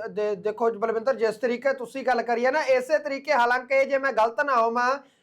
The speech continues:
ਅ, ਬੀਤੇ ਸਾਲਾਂ ਦੇ ਵਿੱਚ ਜਿਹੜੀ ਮੌਜੂਦਾ ਸੱਤਾ ਧਿਰ ਦੀ ਪੰਜਾਬ ਸਰਕਾਰ ਆ, ਉਹ ਵੀ ਕਹਿੰਦੇ ਸੀ ਕਿ ਕੁਛ ਪੈਸੇ ਅਸੀਂ ਤਕਰੀਬਨ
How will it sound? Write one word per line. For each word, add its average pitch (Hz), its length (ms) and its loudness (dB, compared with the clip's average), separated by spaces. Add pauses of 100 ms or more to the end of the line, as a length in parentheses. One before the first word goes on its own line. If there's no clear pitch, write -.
(240)
ਅ, - 20 4
ਬੀਤੇ 247 420 2
ਸਾਲਾਂ 262 340 2
ਦੇ 269 80 6
ਵਿੱਚ 254 200 4
ਜਿਹੜੀ 254 240 -4
ਮੌਜੂਦਾ 233 420 0
ਸੱਤਾ 262 320 0
ਧਿਰ 269 180 -2
ਦੀ 233 120 -10
ਪੰਜਾਬ 226 440 2
ਸਰਕਾਰ 233 400 2
ਆ, 269 40 4
ਉਹ 269 120 6
ਵੀ 320 120 -8
ਕਹਿੰਦੇ 285 320 0
ਸੀ 285 140 -14
ਕਿ 285 140 2
ਕੁਛ 262 280 0
ਪੈਸੇ 262 420 0
ਅਸੀਂ 254 220 -8
ਤਕਰੀਬਨ 247 440 -4